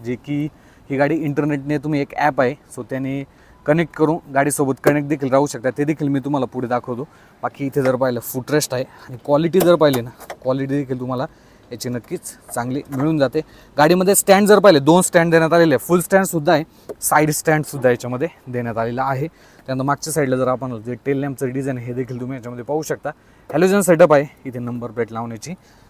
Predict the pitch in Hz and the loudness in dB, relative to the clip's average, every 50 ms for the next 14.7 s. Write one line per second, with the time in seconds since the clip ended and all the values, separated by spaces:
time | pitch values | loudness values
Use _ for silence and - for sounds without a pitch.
0 | _ - 110 107 104 117 131 - 131 117 113 110 107 98 107 113 117 117 120 131 | _ -10 -8 -6 -6 -6 -8 -8 -8 -8 -8 -8 -6 -6 -6 -6 -6 -8 -10 -10
1 | - - - 90 85 - - - - 113 113 110 110 113 113 113 98 _ - - | -10 -12 -16 -18 -20 -20 -20 -20 -20 -18 -16 -16 -14 -14 -16 -16 -18 _ -16 -12
2 | 123 113 113 113 110 110 113 _ _ _ _ _ _ _ - 107 107 110 110 113 | -8 -6 -4 -4 -6 -6 -10 _ _ _ _ _ _ _ -6 -6 -4 -4 -4 -6
3 | 113 - - 147 139 139 147 156 143 135 135 123 113 131 123 123 - - 113 - | -6 -4 -2 0 0 2 2 2 4 4 4 4 2 0 0 -2 -4 -8 -8 -6
4 | - 139 113 120 123 120 113 - - 131 123 120 117 110 110 - - 117 113 110 | -4 -4 -2 -2 -2 -4 -4 -6 -8 -10 -8 -6 -6 -8 -8 -10 -10 -10 -8 -8
5 | 131 170 _ _ _ _ _ _ _ - 113 113 120 117 117 117 117 104 92 - | -8 -10 _ _ _ _ _ _ _ -4 -2 -2 0 0 0 0 -2 -4 -6 -10
6 | 113 131 _ _ _ _ _ _ _ 190 190 175 160 175 170 165 180 151 135 120 | -18 -18 _ _ _ _ _ _ _ -14 -12 -6 -4 -2 0 2 2 2 2 2
7 | - 147 143 156 160 165 160 147 151 156 135 139 151 151 147 139 147 131 127 135 | 2 2 2 4 4 4 4 4 2 0 0 0 -4 -2 0 2 2 4 4 4
8 | 139 139 120 113 - - - - - 127 123 120 123 120 131 123 123 117 113 127 | 2 0 0 -2 -8 -14 -16 -14 -10 -8 -6 -6 -6 -6 -4 -4 -4 -4 -4 -4
9 | 123 117 113 - - _ _ _ _ _ - 123 120 120 120 120 113 113 131 131 | -4 -6 -6 -10 -16 _ _ _ _ _ -4 -2 0 0 0 -2 0 0 0 2
10 | 131 143 127 123 135 - _ _ _ _ _ _ _ - 120 120 117 120 117 - | 2 0 0 -2 -2 -4 _ _ _ _ _ _ _ -20 -16 -16 -14 -14 -14 -12
11 | - 135 - 131 123 120 120 120 - - 127 120 104 90 - - _ - - 120 | -12 -8 -6 -6 -4 -4 -6 -6 -8 -10 -14 -14 -16 -16 -18 -20 _ -14 -10 -10
12 | 113 113 117 113 110 117 120 120 120 113 117 117 107 - - 123 123 123 127 139 | -8 -8 -8 -8 -6 -6 -4 -4 -4 -4 -4 -6 -6 -6 -6 -4 -4 -4 -4 -4
13 | 139 123 120 107 _ _ _ _ _ _ _ _ - 113 117 113 - 143 - - | -4 -4 -6 -8 _ _ _ _ _ _ _ _ -12 -10 -10 -10 -10 -10 -12 -12
14 | - 139 117 113 113 113 117 120 120 113 113 107 117 147 | -14 -14 -12 -10 -8 -6 -6 -4 -4 -4 -6 -8 -10 -12